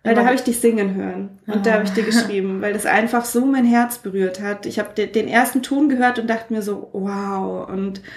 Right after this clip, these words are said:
Speaker 1: ja,
Speaker 2: <laughs>
Speaker 1: und daraufhin, genau, und dann hab ich dir geschrieben. Das war letztes Jahr, muss das dann so im November, Dezember gewesen sein.
Speaker 2: Ja, dann haben wir,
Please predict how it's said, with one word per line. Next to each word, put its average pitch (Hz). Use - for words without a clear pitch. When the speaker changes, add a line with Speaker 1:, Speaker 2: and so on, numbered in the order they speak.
Speaker 1:
ja, 233
Speaker 2:
<laughs> 220
Speaker 1:
und 214
daraufhin, 226
genau, 226
und 190
dann 190
hab 208
ich 214
dir 220
geschrieben. 214
Das 196
war 226
letztes 269
Jahr, 269
muss 269
das 269
dann 262
so 254
im 233
November, 233
Dezember 240
gewesen 175
sein. 180
Speaker 2:
Ja, 220
dann 202
haben 208
wir, 202